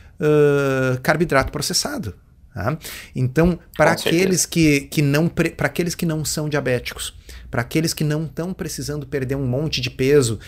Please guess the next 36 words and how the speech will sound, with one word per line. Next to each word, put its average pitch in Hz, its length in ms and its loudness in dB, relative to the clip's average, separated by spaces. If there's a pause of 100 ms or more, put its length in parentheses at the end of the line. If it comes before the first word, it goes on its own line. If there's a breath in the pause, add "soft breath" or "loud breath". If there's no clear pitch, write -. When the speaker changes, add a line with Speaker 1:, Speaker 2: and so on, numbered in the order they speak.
(160 soft breath)
Speaker 1:
e - 60 -8
fazer 117 320 0
uma 127 180 2
low 117 180 2
carb 117 360 2 (140)
mais 117 300 0
restrita, 120 640 -4 (260)
tá? 127 220 -4 (300 loud breath)
Pra - 120 -6
aquelas - 300 -2
pessoas 202 340 2
que - 60 -4
só 180 120 -2
querem 170 440 0
manter, 139 800 2
ser - 140 0
saudáveis 107 760 -2
e 95 40 -6
tal, 123 340 -2 (180 soft breath)
eu 151 120 -4
não 196 100 -2
vejo 170 320 0
maior 156 220 0
problema 117 400 -2
comer 117 260 -4
uma 113 80 -2
batata, 110 640 -2 (180 soft breath)
comer 120 200 -4
uma 120 60 2
batata 113 380 -4
doce, 113 560 0 (380 loud breath)
comer, 123 640 2
ah, 113 280 0
um, 120 440 -4
um 117 60 0
arroz, 107 500 -2